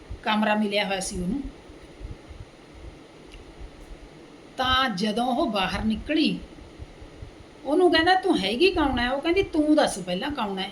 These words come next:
ਕਹਿੰਦਾ, "ਮੈਂ ਤਾਂ ਉਗਰਸੈਨ ਰਾਜਾ।" ਕਹਿੰਦੀ, "ਦੇਖੋ, ਚਾਹੇ ਰਾਜੇ ਹੋ, ਚਾਹੇ ਕੋਈ ਵੀ ਹੋ, ਵੀ ਮੇਰਾ ਪਿੱਛਾ ਨਾ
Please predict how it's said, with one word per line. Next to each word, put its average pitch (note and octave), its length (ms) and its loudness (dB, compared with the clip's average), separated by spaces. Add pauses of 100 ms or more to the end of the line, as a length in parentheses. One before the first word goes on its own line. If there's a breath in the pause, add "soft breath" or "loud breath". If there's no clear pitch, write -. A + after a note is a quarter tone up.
(500 loud breath)
ਕਹਿੰਦਾ, C#4+ 220 4
"ਮੈਂ A#3 200 2
ਤਾਂ B3 320 -4
ਉਗਰਸੈਨ G#3 580 -4
ਰਾਜਾ।" G3 400 -2 (1000)
ਕਹਿੰਦੀ, B3+ 240 2
"ਦੇਖੋ, B3+ 600 2 (760)
ਚਾਹੇ B3 300 4
ਰਾਜੇ A3+ 340 4
ਹੋ, C#4+ 80 2
ਚਾਹੇ C#4+ 240 4
ਕੋਈ A#3+ 300 2
ਵੀ A#3 180 0
ਹੋ, B3+ 220 -2 (500)
ਵੀ D4 80 -4
ਮੇਰਾ A3 320 0
ਪਿੱਛਾ A3+ 300 -10
ਨਾ F#3 140 -8